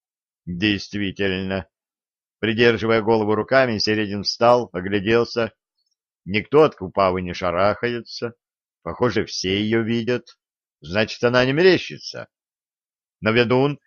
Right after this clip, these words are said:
совершенно не помнил, как она ехала с отрядом. В высшей степени странное последствие травмы. "А ты-то откуда взялась? Ты что, в сумке чьей-то пряталась?"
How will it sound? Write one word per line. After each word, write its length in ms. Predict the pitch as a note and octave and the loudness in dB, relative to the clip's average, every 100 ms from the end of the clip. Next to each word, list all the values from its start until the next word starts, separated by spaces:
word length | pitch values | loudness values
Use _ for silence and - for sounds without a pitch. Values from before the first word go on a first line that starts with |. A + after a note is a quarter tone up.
| _ | _
совершенно 720 | - A2 G#2+ - A#2+ B2+ C3+ | -4 0 0 0 0 2 0
не 120 | D#3 | 0
помнил, 540 | E3 G3+ F#3+ G#2 C#2+ - _ _ | 2 2 2 0 -10 -14 _ _
как 240 | - B2 | 0 2
она 160 | F#2+ F2 | 0 -2
ехала 400 | A2 B2+ F#2 G2 | -2 -2 -2 -4
с 100 | - | -4
отрядом. 600 | B2 E3+ D#3+ A2+ C2+ B1 _ _ _ _ _ _ _ _ _ _ - | -2 4 4 4 0 -14 _ _ _ _ _ _ _ _ _ _ -6
В 120 | B2+ | 2
высшей 500 | D#3+ F3 C3+ - F3 | 8 8 6 2 0
степени 540 | - - E3 C#3 D3+ D3 | 0 0 0 0 -4 -4
странное 640 | - C3 C3 B2+ B2 C3 | -2 0 2 2 0 -4
последствие 600 | B2 B2+ A#2 A#2+ - C3 | -6 -4 -2 -2 -2 -6
травмы. 640 | B2 A2 G2 F2+ F2 F#2 - _ _ _ _ _ _ _ _ - | -2 -2 0 0 -2 -8 -14 _ _ _ _ _ _ _ _ -4
"А 180 | F#2 A#2 | 0 2
ты-то 440 | E3 E3+ - G2 | 4 4 4 0
откуда 440 | - D3 C#3 G2+ | 0 -2 -2 0
взялась? 640 | F2+ F2 G2+ E2+ - - _ _ _ _ | -2 -2 -4 -4 -8 -16 _ _ _ _
Ты 140 | D#3+ E3 | 2 2
что, 420 | - A#2+ F#2+ - _ _ | 2 0 0 -2 _ _
в 60 | |
сумке 560 | - E3+ E3 D3+ - D3 | -4 0 0 -2 -4 -4
чьей-то 400 | - D3+ D3 C#3 | -2 -2 0 -2
пряталась?" 800 | B2+ C3+ C#3 C3 B2+ B2+ - - | -2 0 2 2 -2 -4 -8 -20